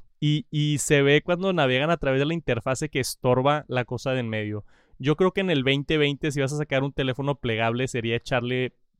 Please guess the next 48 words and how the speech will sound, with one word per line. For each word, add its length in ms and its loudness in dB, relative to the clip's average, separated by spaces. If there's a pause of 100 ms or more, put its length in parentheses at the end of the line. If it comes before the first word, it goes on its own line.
pues, 160 -2
no 140 -4
sé, 180 -2
un 140 -6
poquito 340 -6
más 220 -2
de 100 0
ganas 400 0
con 220 -4
la 240 -2
innovación. 760 -2 (460)
Y 120 -2
si 140 0
vas 180 2
a 40 0
sacar 240 0
un 100 -2
teléfono 400 2
de 140 2
mil 260 0
quinientos 460 -2
dólares 480 2
o 240 -4
mil 340 -2
cuatrocientos 720 0
dólares, 400 2
como 220 -4
es 100 -4
el 240 0
Surface 480 -4
Duo, 400 0 (460)
pudieran 400 6
haber 240 4
hecho 320 2
o 200 2
experimentado 920 2
con 160 -4
un 80 -4
teléfono 360 -2
plegable 480 0
de 200 0
verdad, 480 0 (140)
no 200 0
dos 240 0
pantallas 560 0
juntas 380 -6
con 160 -6
un, 420 -6